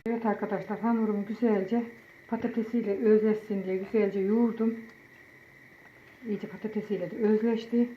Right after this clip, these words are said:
Böyle ele yapışan yumuşakça bir hamur oldu.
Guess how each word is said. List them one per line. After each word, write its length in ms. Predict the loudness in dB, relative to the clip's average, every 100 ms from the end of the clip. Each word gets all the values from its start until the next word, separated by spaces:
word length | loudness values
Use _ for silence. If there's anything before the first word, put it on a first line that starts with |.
| -18 -20 -20 -20 -14 -2
Böyle 200 | 0 2
ele 120 | 2 2
yapışan 500 | 0 -4 -2 -2 -2 -8 -20 -18 -6
yumuşakça 560 | -2 -2 -4 -12 -8 -6
bir 80 | -4
hamur 280 | -6 -8 -10 -12 -12 -10 -6
oldu. 380 | -4 2 2